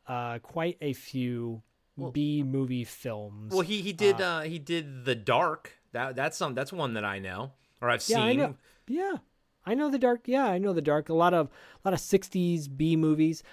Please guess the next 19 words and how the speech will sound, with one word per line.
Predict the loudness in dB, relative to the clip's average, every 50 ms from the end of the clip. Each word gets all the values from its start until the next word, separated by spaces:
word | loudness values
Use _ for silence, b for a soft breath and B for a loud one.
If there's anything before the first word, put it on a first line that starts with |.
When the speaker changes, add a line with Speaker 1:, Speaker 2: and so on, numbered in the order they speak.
| B B B
Speaker 1:
Um, | -4 -2 -2 -2 -4 -6 _ -16
he | -16 -2 4 6
was | 6 6 6
brought | 4 4 4 6 6 6 4
on | 2 0 0 0 -2 -2 -4 -6 -10 -12 _ -8
after | -4 -2 -2 -2 -2 -2 0 0 2 2 0 -2 -4
the | -6 -4 2
original | 2 2 2 2 0 -2
director, | -2 -2 -4 -6 -6 -8 -6 -6 -6 -6 b b b b b b b _
uh, | -6 -4 -2 -2
Rark, | 2 2 4 6 6 4 2 0 -8 _ _ _ _ _ _
<laughs> | -12 -12 -10 -12 -12 -12
Rark, | -8 -6 -2 0 2 2 0 0 -2 -8 -6 -4 -4 0 0
Speaker 2:
<laughs> | 0 0 0 -4 0
Speaker 1:
Mark | 4 4 6 6 4 2 0 -6
Ro-, | 0 4 4 4
<laughs> | 4 4 -2 -6 -8 -12 -18 -20 -20 _ _ _ _ _ _ -20 -18 -12 -12 -12 -12 -12 _ _ _ _ _
Mark | 0 4 6 6 6 6
Rossman. | 8 10 10 10 10 8 4 0 0 0 0 -4